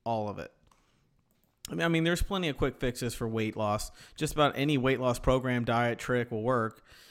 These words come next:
but this is temporary. The vast majority of individuals gain their weight back, and often they become heavier than their original weight. And it's likely because mentally they feel a little depressed about not being able to sustain what they accomplished.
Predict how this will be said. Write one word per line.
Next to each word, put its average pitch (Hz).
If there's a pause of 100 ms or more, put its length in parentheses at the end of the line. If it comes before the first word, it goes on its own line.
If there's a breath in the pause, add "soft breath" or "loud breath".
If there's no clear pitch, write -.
(180 loud breath)
but 135 (260 soft breath)
this 156
is 175
temporary. 151 (160)
The 131
vast 143
majority 165
of 160
individuals 160
gain 143
their 151
weight 147
back, 143
and 131
often 160
they 139
become 139
heavier 151
than 147
their 143
original 143
weight. 156 (400 loud breath)
And 135
it's 123
likely 135
because 127
mentally 127
they 120
feel 127
a 123
little 120
depressed 127
about 113
not 113
being 117
able 113
to 120
sustain 110
what 107
they 107
accomplished. 101